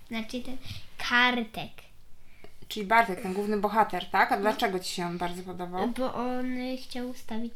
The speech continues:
Speaker 1: czoła, y, nienazwanemu, czyli
Speaker 2: Czyli
Speaker 1: ten
Speaker 2: takiemu
Speaker 1: szkielet.
Speaker 2: wie-, dużemu niebezpieczeństwu, tak? Czyli czemuś,
Speaker 1: Tarkowi.
Speaker 2: czego nie znamy, co jest dla nas nieznane,
Speaker 1: No, każdy
Speaker 2: tak?
Speaker 1: wie,
Speaker 2: A
Speaker 1: że
Speaker 2: czy masz coś takiego, czego się tak bardzo boisz?
Speaker 1: Tak.
Speaker 2: Co to jest?
Speaker 1: Krokodyli.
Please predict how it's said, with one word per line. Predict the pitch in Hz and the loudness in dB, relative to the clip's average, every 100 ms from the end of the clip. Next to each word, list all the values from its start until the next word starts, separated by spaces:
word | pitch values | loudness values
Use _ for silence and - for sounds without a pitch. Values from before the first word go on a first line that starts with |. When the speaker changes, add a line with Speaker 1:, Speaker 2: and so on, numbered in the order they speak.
| - | -8
Speaker 1:
czoła, | - 233 220 214 208 | -6 -4 -2 -2 -2
y, | 214 214 214 240 - - - - | -4 -4 -4 -4 -8 -10 -12 -6
nienazwanemu, | 240 240 233 233 226 220 196 202 | -2 0 0 -2 -2 -2 -4 -6
czyli | - 220 | -4 0
Speaker 2:
Czyli | 202 | 2
Speaker 1:
ten | 208 | 4
Speaker 2:
takiemu | 196 214 208 208 202 | 4 4 4 6 4
Speaker 1:
szkielet. | 202 - | 4 2
Speaker 2:
wie-, | |
dużemu | 196 208 233 247 240 | 0 4 6 6 4
niebezpieczeństwu, | 226 220 208 220 233 233 214 180 - - | 2 2 0 -2 0 4 4 2 -4 0
tak? | 185 - | 2 2
Czyli | - 190 190 196 - - - - | -2 -2 -2 -2 -4 -8 -10 -4
czemuś, | - 208 214 214 | 6 6 8 4
Speaker 1:
Tarkowi. | - 202 | 0 0
Speaker 2:
czego | 214 | 4
nie | 220 220 | 4 4
znamy, | 208 220 196 170 | 4 8 8 6
co | 165 185 | -2 -6
jest | 175 | 0
dla | 185 | 0
nas | 185 190 | 0 0
nieznane, | 196 185 196 190 175 165 190 - - | -2 2 4 6 4 0 -6 -8 -8
Speaker 1:
No, | 262 | -8
każdy | 262 294 | -6 -2
Speaker 2:
tak? | 190 233 | -2 -2
Speaker 1:
wie, | 226 214 | -2 4
Speaker 2:
A | 208 | 4
Speaker 1:
że | |
Speaker 2:
czy | 214 | 4
masz | 214 214 - | 6 6 6
coś | 208 196 | -2 -2
takiego, | 202 208 196 | -2 0 0
czego | 202 202 196 | 2 0 0
się | 196 | -2
tak | 190 | -4
bardzo | 185 190 196 | 0 0 0
boisz? | 180 185 185 233 - - - | -2 -2 0 -2 -6 -12 -4
Speaker 1:
Tak. | 320 247 - - - - - - | 0 0 0 -6 -6 -10 -10 -6
Speaker 2:
Co | 190 | -6
to | - | -4
jest? | - - - | -6 -8 -8
Speaker 1:
Krokodyli. | - 269 262 254 247 214 208 226 | -8 -6 -2 -2 0 -2 -2 -2